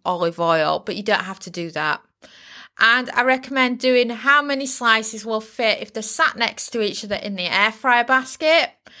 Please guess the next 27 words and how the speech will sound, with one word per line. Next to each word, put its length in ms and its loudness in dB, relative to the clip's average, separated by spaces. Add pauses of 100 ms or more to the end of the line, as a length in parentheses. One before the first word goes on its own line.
(240)
So 180 -2
if 160 0
you've 140 -4
got 140 -8
a 20 -8
supersized 800 -2
Ninja, 640 2
you 120 -6
probably 340 -4
get 200 0
away 240 2
with 140 -4
doing 220 -6
four 280 0
slices 560 0
at 140 -4
once. 720 0 (340)
But 160 -2
the 140 0
average 400 0
air 220 2
fryer 280 2
user, 260 -2
that's 200 0
probably 320 -4
two 280 -2
slices. 1000 -2